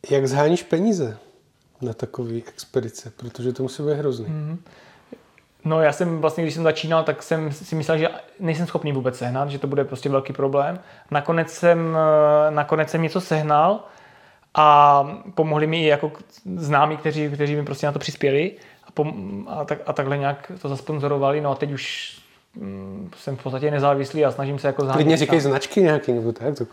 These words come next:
Speaker 1: to jako můžeš.
Speaker 2: No, z-,
Speaker 1: Je-, jestli chceš někomu poděkovat, nebo
Speaker 2: jako co si, no, tak
Speaker 1: nebo
Speaker 2: to
Speaker 1: oslovit někoho.
Speaker 2: Jo.
Speaker 1: Třeba Red Bull by mohl něco dát.
Speaker 2: No, Red Bull, Red Bull, tam jsme měli nějakou, nějak-, nějaké schůzky, ale oni chcou, aby,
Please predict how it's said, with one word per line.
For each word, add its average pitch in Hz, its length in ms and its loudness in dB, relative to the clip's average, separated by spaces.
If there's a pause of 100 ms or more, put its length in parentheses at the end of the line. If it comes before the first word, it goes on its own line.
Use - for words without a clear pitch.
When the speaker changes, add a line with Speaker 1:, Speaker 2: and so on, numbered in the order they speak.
(140)
Speaker 1:
to 120 60 -6
jako 117 240 -6
můžeš. 170 180 0
Speaker 2:
No, 185 600 4 (1200)
z-, 151 220 -4 (260)
Speaker 1:
Je-, 156 180 4
jestli 170 200 4
chceš - 240 0
někomu 143 340 4
poděkovat, 131 720 2
nebo 110 260 -8 (840)
Speaker 2:
jako 190 180 0
co 190 140 0
si, 196 140 -4 (100)
no, 196 300 6
tak - 180 -2
Speaker 1:
nebo 170 260 6
Speaker 2:
to 180 60 8
Speaker 1:
oslovit 175 420 6
někoho. 143 480 2 (200)
Speaker 2:
Jo. 175 140 4 (320)
Speaker 1:
Třeba 165 180 8
Red 165 140 8
Bull 175 160 8
by 160 100 4
mohl 160 200 2
něco 147 220 0
dát. 131 160 -4 (300)
Speaker 2:
No, 175 360 6
Red 190 140 8
Bull, 214 300 10 (100)
Red 190 140 6
Bull, 202 220 4 (200)
tam 190 160 4
jsme 214 160 0
měli 180 240 4
nějakou, 185 360 4
nějak-, 175 300 0
nějaké 180 240 0
schůzky, 180 360 0
ale 165 140 6
oni 160 220 0
chcou, 160 220 -2
aby, 165 280 0